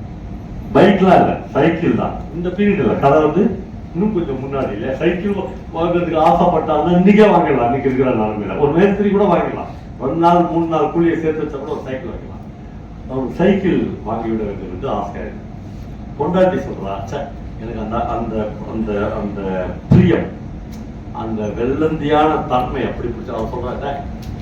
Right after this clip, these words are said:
முத முத புது சைக்கிள் வாங்கின போது லுங்கி கட்டிட்டு போற, கல்யாணத்தை கட்டின அந்த பட்டு வேஷ்டி சொக்கா எடுத்து போட்டு வரலாம்." அவன்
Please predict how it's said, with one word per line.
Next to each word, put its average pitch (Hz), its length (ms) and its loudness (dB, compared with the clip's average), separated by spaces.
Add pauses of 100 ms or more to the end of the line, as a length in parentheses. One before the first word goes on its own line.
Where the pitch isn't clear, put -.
(180)
முத 160 240 -2
முத 180 300 2
புது 175 240 2
சைக்கிள் 120 480 4
வாங்கின 104 460 0 (160)
போது 110 140 -2
லுங்கி 131 280 -2
கட்டிட்டு 113 400 -4
போற, - 260 -4 (640)
கல்யாணத்தை 143 560 4
கட்டின 113 200 -2
அந்த 107 180 2
பட்டு 120 320 -4
வேஷ்டி 131 520 2
சொக்கா 127 140 -2
எடுத்து 117 300 2
போட்டு 104 220 -4
வரலாம்." - 380 -6 (1120)
அவன் 131 260 2